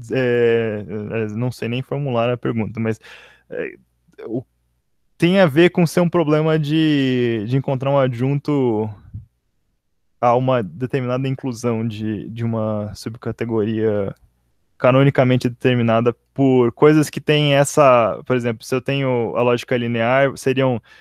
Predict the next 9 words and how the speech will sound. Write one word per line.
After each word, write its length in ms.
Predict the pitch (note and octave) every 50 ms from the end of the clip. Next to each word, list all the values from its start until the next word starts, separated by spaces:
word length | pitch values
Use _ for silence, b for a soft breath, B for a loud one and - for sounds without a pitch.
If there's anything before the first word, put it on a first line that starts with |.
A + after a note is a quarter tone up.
| b b b b b b _
é, 300 | - A#2+ A#2+ A#2 A#2 A#2
seria 220 | - - C3 B2
uma 140 | A#2+ B2 C3
categoria 580 | - B2+ A#2+ - B2+ A#2+ B2+ B2+ B2 B2+ B2 B2
monoidal 480 | B2 B2 A#2+ B2 B2 B2 B2 A#2+ A#2+
fechada, 840 | A#2 - C3+ B2+ - - B2 A#2+ A#2+ B2+ B2+ B2+ B2 B2 B2 B2 B2 A#2+
cartesianamente 840 | - B2+ A#2+ - B2+ B2 A#2 B2 A#2+ A#2 A#2 A2+ A#2 A#2 A#2+ - -
fechada, 880 | - B2 A#2 - - B2+ A#2 A#2+ B2 B2 B2 B2 B2 B2 B2 A#2+ A#2 -
com 300 | _ - B2+ A#2+ A#2 A#2